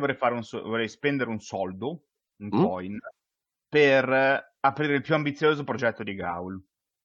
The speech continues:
Speaker 2: Mm?
Speaker 1: che ci servirà per il colpo finale, quindi lo, lo spendo solo ora perché ho i due tick extra di
Speaker 2: Sì.
Speaker 1: Contadino di Uno.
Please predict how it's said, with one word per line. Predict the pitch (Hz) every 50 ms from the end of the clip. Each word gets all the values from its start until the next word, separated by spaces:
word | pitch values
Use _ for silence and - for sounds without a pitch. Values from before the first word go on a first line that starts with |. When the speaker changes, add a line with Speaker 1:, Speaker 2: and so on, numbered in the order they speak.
| _ - 87
Speaker 2:
Mm? | 82 85 127 190 233 233 _ _ _ _ _ _ _ _ _ _ _ _ _ _
Speaker 1:
che | - - 127
ci | 117
servirà | - 139 123 123 123 123 120
per | 123 123
il | 113 107
colpo | - 113 107 - - 101
finale, | - 113 110 101 98 95 95 95
quindi | 110 113 113 110 104
lo, | 107 107 110 -
lo | 120 120
spendo | 113 - - 143 143 143 139 131
solo | - 143 135 131
ora | 139 147 143 147 139
perché | - 120 113 - 120
ho | 117 117
i | 113
due | 113 120 107
tick | - 127 - -
extra | 123 113 - - - - 113 110
di | 101 104 107 107 107 107 104 104 101 101
Speaker 2:
Sì. | 98 - 95
Speaker 1:
Contadino | - - 113 110 104 101
di | 98 95
Uno. | 92